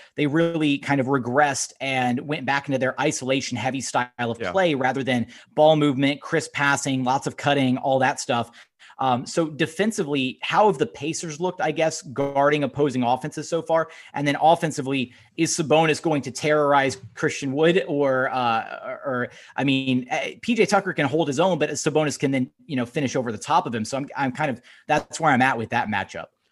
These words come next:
Speaker 2: Yeah, no, I think those are great questions. It-, it's, it's funny 'cause you mentioned, like, the offense dying down a little bit. That was an issue for the Pacers in the bubble last year. Um, and in watching the game a-, against the Mavs yesterday, there was a possession that stuck out in the second quarter.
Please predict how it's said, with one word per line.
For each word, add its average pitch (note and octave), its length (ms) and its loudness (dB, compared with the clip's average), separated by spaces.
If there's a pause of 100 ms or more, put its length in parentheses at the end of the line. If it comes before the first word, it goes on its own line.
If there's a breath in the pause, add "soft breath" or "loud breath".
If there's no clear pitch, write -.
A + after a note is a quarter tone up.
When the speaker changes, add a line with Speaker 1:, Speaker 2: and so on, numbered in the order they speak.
(400)
Speaker 2:
Yeah, E3 240 4
no, B2+ 240 0
I B2 140 2
think C#3 240 -8
those A2 200 -8
are G2+ 60 -8
great F#2+ 220 -8
questions. G2 400 -10
It-, A#2 140 -12
it's, B2 320 -4
it's B2 160 -10
funny D#3+ 260 2
'cause G#2+ 180 -8
you G#2+ 80 -4
mentioned, G2+ 380 -6
like, F#2 160 -10
the G2 80 -12
offense F#2 420 -6
dying F2+ 240 -12
down F2+ 200 -10
a F#2+ 40 -8
little F#2 160 -8
bit. E2+ 140 -14
That G2 120 0
was A#2 140 2
an A#2 60 -2
issue A2+ 200 -6
for - 120 -12
the G#2 60 -6
Pacers G2+ 400 -2
in F#2+ 60 -2
the F2+ 60 -2
bubble G2 300 0
last F2+ 340 -4
year. F#2 280 -8 (400 loud breath)
Um, F2+ 420 -6
and A#2 140 2
in A2+ 100 4
watching C3 300 6
the B2 60 6
game A#2+ 200 6
a-, A#2+ 140 2 (200)
against A2 280 0
the G2+ 60 -4
Mavs A#2+ 300 2
yesterday, G2 300 -2
there G2+ 100 2
was G2 140 -2
a F#2 60 -6
possession F#2 420 -6
that F2+ 80 -8
stuck - 260 -6
out F#2 140 0
in F#2+ 60 -10
the G2 40 -10
second F#2+ 340 -6
quarter. G2+ 420 0